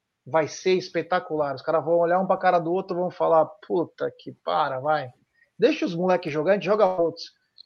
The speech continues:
Começa a ser assim, né? Então, quer dizer, a mudança de ares também faz bem.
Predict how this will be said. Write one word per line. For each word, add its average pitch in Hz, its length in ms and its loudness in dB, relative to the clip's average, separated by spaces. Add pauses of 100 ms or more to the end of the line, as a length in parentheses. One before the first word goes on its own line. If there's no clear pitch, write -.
(120)
Começa 240 340 -2
a - 20 -6
ser 254 120 4
assim, 233 340 0
né? 165 180 -4 (440)
Então, 170 120 -2
quer 202 160 4
dizer, 170 460 0 (220)
a 196 100 8
mudança 190 720 4
de 147 160 -2
ares 208 360 2
também 156 320 -4
faz 131 240 -6
bem. 120 200 -12